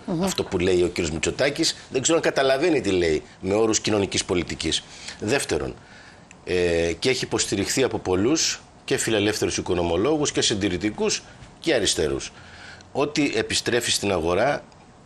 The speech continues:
Speaker 2: και να θερμάνει την κατανάλωση, καλό είναι. Μπορεί να μην είναι το καλύτερο με όρους με-, μεγάλης ανάπτυξης, αλλά πρέπει να κινηθεί αυτή η αγορά.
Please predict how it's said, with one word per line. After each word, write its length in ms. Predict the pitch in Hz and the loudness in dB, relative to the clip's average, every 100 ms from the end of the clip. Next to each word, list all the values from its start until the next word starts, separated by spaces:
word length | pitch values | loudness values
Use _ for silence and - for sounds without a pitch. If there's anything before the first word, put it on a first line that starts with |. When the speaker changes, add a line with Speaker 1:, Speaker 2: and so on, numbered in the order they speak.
| - | -8
Speaker 2:
και 100 | 92 | -2
να 80 | 95 | 0
θερμάνει 380 | 85 95 101 117 | 0 0 0 0
την 120 | 104 | 0
κατανάλωση, 540 | 85 - 95 113 110 104 | -2 0 0 0 0 0
καλό 360 | 95 87 85 | 2 2 2
είναι. 280 | 69 64 57 - - | 0 -2 -8 -16 -4
Μπορεί 160 | 90 95 | -2 0
να 120 | 107 | 2
μην 200 | 110 107 | 2 2
είναι 140 | 101 | 0
το 100 | 92 | -2
καλύτερο 480 | 80 85 85 - 80 | -2 0 0 0 0
με 140 | 80 80 | 0 0
όρους 300 | 78 - - - - - | 0 -2 -6 -16 -20 -12
με-, 160 | 85 85 - | -6 -6 -2
μεγάλης 500 | 87 92 98 82 85 | 0 2 2 0 0
ανάπτυξης, 680 | 82 - 127 - 151 151 - - - - | 0 -2 -2 -2 0 -2 -6 -18 -16 -4
αλλά 220 | 98 95 | 0 2
πρέπει 280 | - 135 120 | 2 0 0
να 100 | 113 | 0
κινηθεί 420 | 104 101 - 90 | 0 0 2 0
αυτή 200 | - 80 | 0 -2
η 20 | |
αγορά. 360 | 71 71 67 | -2 -4 -6